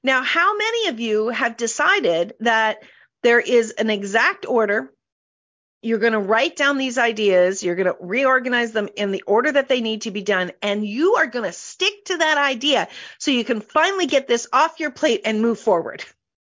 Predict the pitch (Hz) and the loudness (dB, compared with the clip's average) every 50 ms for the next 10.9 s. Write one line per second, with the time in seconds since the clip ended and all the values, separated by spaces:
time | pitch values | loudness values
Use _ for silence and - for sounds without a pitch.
0 | _ _ _ _ _ _ _ _ _ _ _ - _ _ _ _ _ - - 151 | _ _ _ _ _ _ _ _ _ _ _ -20 _ _ _ _ _ -16 -14 -12
1 | 143 - 87 92 - - - - _ _ _ _ _ _ _ _ - 180 185 185 | -10 -8 -8 -8 -8 -10 -14 -18 _ _ _ _ _ _ _ _ -8 -6 -4 -4
2 | 180 - - - - 170 - - - - - - - - - - - - - - | -4 -4 -6 -8 -8 -10 -10 -10 -8 -10 -12 -10 -10 -10 -8 -8 -8 -8 -6 -6
3 | - - - - - - 415 415 - _ _ _ _ _ _ _ _ _ _ _ | -8 -8 -10 -6 -2 -2 -2 -2 -4 _ _ _ _ _ _ _ _ _ _ _
4 | _ _ _ _ _ 285 254 - - 269 240 233 233 254 - - - - - _ | _ _ _ _ _ -16 -8 0 2 4 6 6 6 4 2 0 -6 -18 -20 _
5 | _ _ _ _ _ _ _ _ _ - 214 220 240 254 247 240 208 190 214 208 | _ _ _ _ _ _ _ _ _ 0 2 2 2 2 0 -2 -2 0 2 4
6 | 208 233 247 240 - 233 214 196 202 202 190 202 196 - - 247 196 196 - - | 4 4 4 4 2 2 2 2 2 2 2 2 0 -2 -2 -2 -2 -2 -2 -2
7 | 208 202 190 190 190 - - 180 160 160 165 165 165 160 - 170 170 - - - | 0 0 0 0 -2 -2 0 0 0 2 0 -2 -2 -4 -6 -6 -6 -6 -4 -4
8 | 226 233 233 - - 226 220 220 220 214 - - 190 185 208 175 151 - - 208 | -4 -4 -4 -2 -2 -2 -2 -2 -4 -8 -6 -6 -6 -4 -4 -6 -6 -2 0 0
9 | 233 247 - 254 233 233 - 185 - - 196 - - 202 190 185 - - 190 175 | 0 0 -2 -6 -6 -6 -8 -8 -6 -6 -8 -6 -6 -6 -6 -6 -2 0 0 2
10 | 180 185 180 175 175 175 - - 185 170 170 175 175 - - 151 185 180 | 2 2 2 2 0 -2 -4 -4 -4 -4 -4 -6 -8 -10 -8 -8 -8 -8